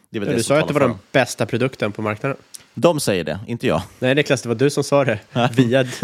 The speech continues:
Speaker 1: Och, och
Speaker 2: via deras ord, men ändå.
Speaker 1: Ja, och, och deras kunder hävdar ju det också, vilket ju är väldigt positivt. Eh, ägarbilden, jag har inte jättemycket att säga den. Eh, en av styrelsemedlemmarna, Gunnar Malmström, han äger femtio procent. Eh, han sitter väl i styrelsen för att han äger femton procent. Jag kan inte hela historiken där faktiskt,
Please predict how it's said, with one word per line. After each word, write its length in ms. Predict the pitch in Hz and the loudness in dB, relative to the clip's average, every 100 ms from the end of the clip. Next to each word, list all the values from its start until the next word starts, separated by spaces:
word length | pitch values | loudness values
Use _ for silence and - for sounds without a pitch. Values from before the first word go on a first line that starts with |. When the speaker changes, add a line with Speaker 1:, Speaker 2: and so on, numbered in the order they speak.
| - | -2
Speaker 1:
Och, 100 | 147 | -2
och 100 | 120 | 2
Speaker 2:
via 200 | 135 143 | 4 4
deras 320 | 135 139 127 | 4 0 0
ord, 200 | 170 127 | 0 0
men 120 | 104 113 | 0 -2
ändå. 220 | 123 143 - - - | 0 0 -2 -14 -8
Speaker 1:
Ja, 220 | - 139 151 | 0 2 4
och, 260 | 185 175 - _ | 2 0 -6 _
och 200 | 170 - | -2 0
deras 260 | 151 127 - | 2 2 2
kunder 380 | 147 117 123 | 0 2 0
hävdar 300 | 139 107 90 | 2 0 0
ju 80 | 92 | -2
det 120 | 82 | -4
också, 220 | 69 - 92 | -6 -6 -6
vilket 320 | 95 87 85 | -6 -8 -6
ju 60 | |
är 160 | 82 82 | -6 -8
väldigt 280 | 90 92 85 | -6 -8 -6
positivt. 360 | 85 - 85 - _ _ _ _ _ _ _ _ 110 | -10 -10 -12 -12 _ _ _ _ _ _ _ _ -2
Eh, 140 | 120 - | 0 2
ägarbilden, 640 | 175 147 131 175 180 180 | 2 2 -2 -2 -2 0
jag 60 | 170 | 0
har 60 | |
inte 140 | 160 160 | 0 -2
jättemycket 340 | 147 147 143 | 0 -2 0
att 60 | 147 | 0
säga 160 | 139 | 2
den. 220 | 131 139 151 - | 2 0 -2 -4
Eh, 300 | 135 131 - | -2 0 0
en 80 | 135 | -2
av 60 | |
styrelsemedlemmarna, 1000 | 135 156 131 - 131 127 135 143 143 156 | -4 -4 -4 -2 -4 0 0 0 2 0
Gunnar 300 | 151 131 123 | 0 0 0
Malmström, 540 | 127 123 117 - 139 147 | 0 0 -2 0 0 2
han 120 | 139 | 0
äger 160 | 120 123 | -2 -2
femtio 380 | 131 117 - | -2 -2 -6
procent. 540 | 110 - 135 170 - - - | -4 -2 -2 -2 -8 -14 -10
Eh, 380 | 120 120 117 120 - - | -2 0 0 -2 -8 -8
han 140 | - 127 | -4 -4
sitter 260 | 135 - | -4 -4
väl 60 | 143 | -4
i 40 | |
styrelsen 420 | - 123 104 110 | -2 -2 -2 -4
för 100 | - | -4
att 60 | 104 | -4
han 120 | 113 | -2
äger 180 | 110 101 | -2 -2
femton 320 | 95 87 87 | -2 -4 -4
procent. 320 | 87 - 69 | -8 -8 -10
Jag 100 | - | -4
kan 120 | 131 131 | 0 0
inte 140 | 117 | 0
hela 120 | 107 | 0
historiken 480 | 104 - 107 107 95 | -2 -2 -2 -4 -6
där 80 | 90 | -8
faktiskt, 280 | 82 - | -10 -14